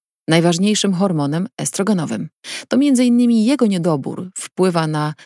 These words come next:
przybieranie masy tłuszczowej u kobiet w okresie menopauzy. A gdy podaje się go w H T Z, dziewczyna przestaje tyć. F S H, folikulotropina, to hormon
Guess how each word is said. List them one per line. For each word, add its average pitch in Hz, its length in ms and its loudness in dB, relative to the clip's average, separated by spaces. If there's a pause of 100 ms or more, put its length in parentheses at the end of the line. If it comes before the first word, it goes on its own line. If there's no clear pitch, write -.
przybieranie 175 600 2
masy 156 300 -4
tłuszczowej 160 520 -4
u - 120 -6
kobiet 160 360 -2
w - 80 -16
okresie - 400 -4
menopauzy. 151 600 -4 (480)
A 156 100 0
gdy 160 180 2
podaje 185 460 0
się 165 220 -2
go 160 260 -2 (260)
w - 60 -18
H 175 120 0
T 208 140 -2
Z, 220 380 -2 (480)
dziewczyna 202 440 0
przestaje - 440 -4
tyć. - 340 -4 (1120)
F 277 220 2
S 226 180 0
H, 139 300 -4 (500)
folikulotropina, 190 1160 -2 (260)
to 185 60 4
hormon 220 480 0